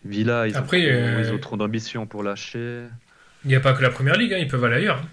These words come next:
Speaker 1: Ouais, c'est vrai, t'as raison. Comme ce gardien qui atterrit à Tottenham, là, c'est, c'est assez fou.
Speaker 2: Ouais, très, il est très, très bon, Vicario.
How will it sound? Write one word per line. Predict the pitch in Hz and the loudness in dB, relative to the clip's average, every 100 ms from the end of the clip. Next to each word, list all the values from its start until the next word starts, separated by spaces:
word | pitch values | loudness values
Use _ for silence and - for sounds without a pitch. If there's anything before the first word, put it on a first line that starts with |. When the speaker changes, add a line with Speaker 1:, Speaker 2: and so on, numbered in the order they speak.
| - - - - - | -18 -20 -20 -20 -10
Speaker 1:
Ouais, | 98 113 120 | -4 -2 -4
c'est | - | -8
vrai, | 113 131 | -8 -6
t'as | 131 101 | -6 -8
raison. | 107 120 131 | -8 -4 -4
Comme | 113 | -4
ce | - | -2
gardien | 117 120 123 120 | 0 0 -2 -6
qui | 113 | -6
atterrit | 104 113 113 | -6 -8 -8
à | 110 | -8
Tottenham, | 113 - 143 185 123 | -8 -8 -6 -4 -4
là, | 107 | -6
c'est, | 92 107 104 107 | -6 -8 -8 -10
c'est | 107 - | -12 -12
assez | - | -6
fou. | 139 | 2
Speaker 2:
Ouais, | 151 151 135 | 4 6 2
très, | - 196 196 | 0 2 2
il | 160 | 2
est | 131 | 2
très, | - 220 | 2 0
très | 220 | 0
bon, | 233 254 | 0 0
Vicario. | 143 135 127 | 0 -2 -4